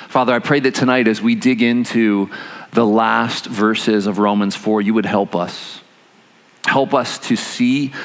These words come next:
clearly you. Help us to see clearly Jesus. Help us to see clearly ourselves. Help us to see clearly how we should respond because of what we hear tonight and what your word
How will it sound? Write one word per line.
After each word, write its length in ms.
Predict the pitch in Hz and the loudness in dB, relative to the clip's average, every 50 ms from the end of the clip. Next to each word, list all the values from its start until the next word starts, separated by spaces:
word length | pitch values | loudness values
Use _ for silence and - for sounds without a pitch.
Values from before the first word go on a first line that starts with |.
| - - - - | -12 -14 -12 -10
clearly 680 | - - - 117 120 127 135 131 131 135 135 135 139 135 - - | -8 -4 0 2 2 4 4 4 2 2 0 0 -4 -6 -8 -8
you. 460 | - 98 98 113 123 139 156 156 156 - - - - - - - - - - | -4 0 2 2 4 4 2 0 -2 -6 -12 -20 -20 -20 -20 -20 -18 -8 -2
Help 220 | - 127 120 - | 0 0 2 2
us 140 | 143 131 - | 0 -2 0
to 100 | - 123 | 0 -2
see 320 | 107 - - - - 139 135 | -2 -2 -4 -2 0 0 0
clearly 800 | 131 - - - 127 123 127 131 131 127 131 131 131 127 131 - - - - | -2 -4 -4 0 2 2 2 2 2 2 0 0 0 0 -2 -6 -12 -12 -8
Jesus. 760 | - - - 120 131 135 - 143 131 139 - - - - - - - - - - - - - - - | -2 0 2 2 4 2 2 0 -2 -2 -4 -6 -10 -12 -14 -18 -20 -20 -20 -20 -20 -20 -20 -12 -4
Help 240 | - 135 139 - 143 | 0 0 0 2 0
us 160 | 147 135 - | 0 0 0
to 100 | - 135 | -2 -4
see 220 | - - - 135 120 | -2 -2 0 -2 -2
clearly 580 | - - - - 127 131 135 135 135 131 123 - | -2 -4 -4 -2 0 2 2 2 2 0 0 0
ourselves. 720 | 113 117 113 - - - 117 117 123 127 131 123 - - - - - - - - - | 0 -2 -2 -2 -2 0 0 2 2 0 -2 -4 -6 -12 -16 -18 -20 -18 -18 -8 -2
Help 240 | - 139 135 139 147 | 0 0 2 2 0
us 200 | 139 131 - - | 0 0 -2 -6
to 120 | - 135 | -6 -6
see 260 | 120 - - - 131 113 | -6 -4 -2 0 0 0
clearly 680 | - - - 123 131 131 139 143 131 123 117 104 95 95 - - - - | -2 -4 -4 0 2 2 4 4 2 2 2 2 0 -2 -6 -10 -12 -8
how 240 | - - - 123 123 | -4 -2 0 2 2
we 160 | 135 123 123 | 2 2 0
should 220 | 117 - - 123 107 | 0 0 0 0 0
respond 760 | 104 110 - - - - 101 98 98 95 92 92 90 92 - - - - - - - - - - - - | 0 0 -2 -2 -2 0 0 0 0 -2 -2 -4 -6 -8 -10 -14 -20 -20 -20 -20 -20 -20 -20 -14 -6 -4
because 420 | 117 113 - - 120 113 110 98 | -2 -2 0 2 2 2 2 0
of 160 | 113 104 90 | -2 -2 -2
what 280 | 95 92 98 104 101 - | -2 0 0 0 0 0
we 320 | 113 110 104 107 107 101 | 0 2 2 2 2 0
hear 500 | 101 - - - - 117 104 101 98 95 | -2 -4 -8 -4 0 0 2 2 2 0
tonight 480 | 95 - - 98 98 95 92 92 87 - | 0 -2 -2 0 0 0 0 0 -2 -2
and 140 | 98 95 92 | -2 0 0
what 140 | 98 101 - | 0 0 0
your 140 | 101 98 | 0 0
word 460 | 90 87 95 98 95 98 95 87 - | 0 0 0 0 0 0 -2 -4 -6